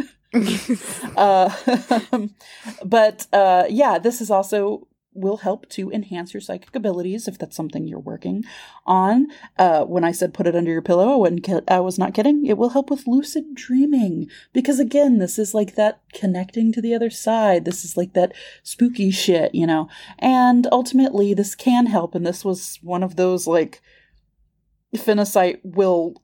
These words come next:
Speaker 1: eliminate demons or whatever, but it
Speaker 2: Great.
Speaker 1: will connect you to your highest state of consciousness. So it, it'll be sort of like when Beth meets, like, the, the god Beth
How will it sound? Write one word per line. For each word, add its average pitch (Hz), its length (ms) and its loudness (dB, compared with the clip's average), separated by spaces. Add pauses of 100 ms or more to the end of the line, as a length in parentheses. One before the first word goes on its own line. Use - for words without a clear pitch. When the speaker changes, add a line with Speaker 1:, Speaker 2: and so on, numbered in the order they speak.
Speaker 1:
eliminate 185 580 0
demons 175 480 -6
or 165 80 -4
whatever, 160 400 -2
but 170 320 -2
it 196 160 -2 (220)
Speaker 2:
Great. 185 260 0
Speaker 1:
will 320 160 4
connect 302 480 0
you 175 380 -2 (160)
to 262 100 -2
your 214 220 2
highest 320 580 0
state 277 400 -2
of - 160 -2
consciousness. 233 960 -2 (260)
So 233 240 2
it, 220 240 -2
it'll 233 220 0
be 254 100 0
sort 254 260 0
of 233 120 0
like 220 200 2
when 208 220 -2
Beth 196 320 0
meets, 185 400 -4
like, 165 240 -2
the, 165 180 2
the 160 140 -6
god 160 300 0
Beth - 420 -6